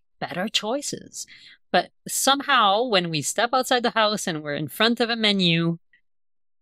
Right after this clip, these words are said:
those considerations become very loose, even for the most ethical people among us. And that's definitely, I think, the number one reason why we need to get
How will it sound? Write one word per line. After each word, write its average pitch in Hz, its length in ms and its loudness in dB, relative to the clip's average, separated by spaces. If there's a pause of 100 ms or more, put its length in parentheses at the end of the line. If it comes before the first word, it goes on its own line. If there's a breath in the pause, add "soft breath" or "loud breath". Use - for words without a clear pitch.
those 240 240 4
considerations 170 800 0
become 156 600 -6 (220)
very 165 800 0
loose, 151 800 0 (100)
even 202 280 -2
for 175 180 -2
the 156 80 -4
most 156 460 -6
ethical - 600 -8 (160)
people 143 420 -2
among 156 340 -4
us. - 300 -12 (480 loud breath)
And 180 400 0 (200)
that's - 440 0 (100)
definitely, 185 640 -2
I 151 40 0
think, 160 240 -8
the 160 80 -8
number 180 360 -2
one 156 220 -6
reason 151 500 -10
why 151 520 -6
we 175 200 -14
need 160 240 -14
to 151 320 -6 (560)
get - 220 -2